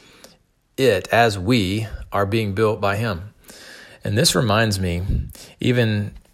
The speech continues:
in the last couple of days, that the work of God, what he's doing, is bigger than myself. It's bigger than my family. It's bigger than Good Shepherd.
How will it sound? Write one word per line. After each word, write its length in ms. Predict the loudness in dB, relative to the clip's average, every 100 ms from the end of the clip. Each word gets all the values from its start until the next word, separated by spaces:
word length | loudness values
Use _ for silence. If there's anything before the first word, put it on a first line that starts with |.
| _ _ -6
in 80 | -2
the 100 | 2
last 240 | 2 2
couple 220 | -2 -2
of 80 | 0
days, 360 | 2 2 0 0
that 260 | 0 0
the 100 | 0
work 540 | 0 4 4 2 -6 -2
of 200 | -2 2
God, 500 | 2 2 2 0 -6 _ _ _ -20 -20 _ _ _ _
what 200 | 4 6
he's 220 | 8 4
doing, 420 | 2 2 0 -4 -8
is 200 | -4 -4
bigger 760 | -4 2 4 4 0 -2 -4 -6 -10 -20 _
than 140 | -2
myself. 760 | 0 0 0 0 -2 -8 -14 -16 _ -20 -20 _ _ _ _ _ _ _ _ -4
It's 180 | -4 2
bigger 420 | 4 6 6 6
than 340 | 4 0 -2
my 160 | -2 -4
family. 640 | -2 -4 -4 -4 -6 -10 -12 -14 -14 -16 -20 -20 -20 _ _ -20 -20 _ _
It's 160 | -6 4
bigger 320 | 6 6 4
than 260 | 4 0
Good 180 | 0 0
Shepherd. 540 | 2 2 2 -2 -8